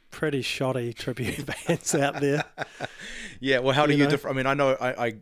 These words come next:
Speaker 2: I agree with you completely, and I've got my opinion on what makes a difference, but how do you differentiate?
Speaker 1: Well,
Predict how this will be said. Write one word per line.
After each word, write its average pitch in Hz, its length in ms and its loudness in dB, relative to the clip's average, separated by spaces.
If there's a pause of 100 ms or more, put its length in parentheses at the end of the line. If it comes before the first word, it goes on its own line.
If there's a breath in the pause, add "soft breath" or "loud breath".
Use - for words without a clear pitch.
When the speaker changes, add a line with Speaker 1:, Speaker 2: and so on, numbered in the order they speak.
Speaker 2:
I 113 120 2
agree 113 220 -2
with 131 160 -2
you 113 80 -2
completely, 123 480 -4
and 107 100 -2
I've 101 120 -4
got 107 220 -4
my 107 200 -2
opinion 110 360 -4
on 101 220 -4
what 113 160 -4
makes 107 220 -6
a - 20 -12
difference, 110 340 -6
but 107 120 -2
how 113 100 0
do 110 80 -2
you 113 140 2
differentiate? 95 640 -6 (100)
Speaker 1:
Well, 175 360 0